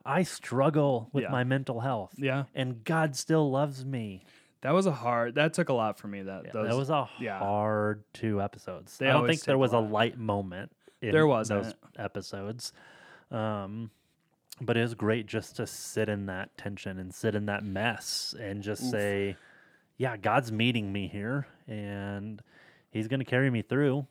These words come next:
Speaker 1: but
Speaker 2: Yeah.
Speaker 1: guess what? It still sucks right now."
Speaker 2: Yeah, yeah, mental health is a real problem,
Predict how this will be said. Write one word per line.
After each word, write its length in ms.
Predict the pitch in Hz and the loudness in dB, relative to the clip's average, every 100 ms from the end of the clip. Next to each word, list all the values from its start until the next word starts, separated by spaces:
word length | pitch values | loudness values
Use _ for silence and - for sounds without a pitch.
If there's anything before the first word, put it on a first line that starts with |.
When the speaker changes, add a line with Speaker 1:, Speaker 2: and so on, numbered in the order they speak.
| - | -12
Speaker 1:
but 360 | 104 110 107 110 | -6 -4 -2 -2
Speaker 2:
Yeah. 200 | 127 147 151 | -2 -4 -2
Speaker 1:
guess 240 | 120 131 | -2 -2
what? 160 | 147 139 | -2 0
It 140 | 123 | -2
still 260 | - 160 151 | -2 2 2
sucks 380 | - 127 - - | 2 -8 -8 -12
right 180 | 92 87 | -12 -12
now." 320 | 98 101 117 - - - _ _ _ | -14 -12 -10 -10 -14 -20 _ _ _
Speaker 2:
Yeah, 360 | 120 127 131 123 - - | 2 4 4 0 -10 -10
yeah, 160 | 117 110 | -6 -4
mental 280 | 113 117 107 | -4 -6 -6
health 300 | 107 107 95 | -8 -8 -10
is 400 | 92 - - - - | -12 -12 -14 -16 -14
a 40 | 113 | -8
real 300 | 110 104 104 | -4 -2 -4
problem, 640 | - 117 104 101 98 | -6 -4 -4 -4 -4